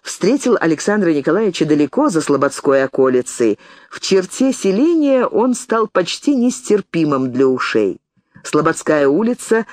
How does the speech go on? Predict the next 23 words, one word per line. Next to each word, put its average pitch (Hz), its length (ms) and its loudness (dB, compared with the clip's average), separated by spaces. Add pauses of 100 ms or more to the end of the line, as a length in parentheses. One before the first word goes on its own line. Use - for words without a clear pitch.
(140)
открывалась 156 640 0
целым 294 380 0
рядом 233 440 0 (300)
ковален, 185 960 0
дымных 247 520 0
и 214 60 0
грязных, 202 720 -2 (220)
где 165 220 0
кузнецы 165 540 0
двигались 190 560 -2
черные, 196 540 -2
как 180 220 -4
черти 131 460 -2
в 117 80 2
аду. 113 360 0 (800)
«Бог 170 480 0
в - 140 -20
помощь», — 269 560 2
сказал 139 380 0
Александр 143 500 0
Николаевич 160 640 0 (180)
дюжему 160 500 0
мастеру, 160 640 0